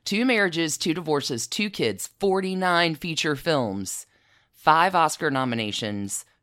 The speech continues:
two wins, and for real, a life on her own terms. She's a badass.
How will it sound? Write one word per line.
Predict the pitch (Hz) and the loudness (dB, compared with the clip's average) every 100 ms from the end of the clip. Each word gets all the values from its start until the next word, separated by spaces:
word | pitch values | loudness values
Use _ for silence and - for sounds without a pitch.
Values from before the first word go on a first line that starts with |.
| - | -12
two | - 180 208 | -8 -4 -2
wins, | 180 131 117 110 117 - - _ _ _ _ | -2 -2 0 -2 -4 -6 -12 _ _ _ _
and | - 151 | -6 -4
for | 196 | -2
real, | 214 302 180 - | 0 0 0 0
a | 143 | -4
life | 143 160 185 | 0 0 0
on | 196 | -2
her | 196 139 | -2 0
own | 156 | -2
terms. | 151 180 135 101 | -2 -4 -4 -4
She's | 135 123 | -8 -8
a | |
badass. | 120 - 165 151 123 95 - - | -10 -8 -6 -6 -6 -8 -12 -14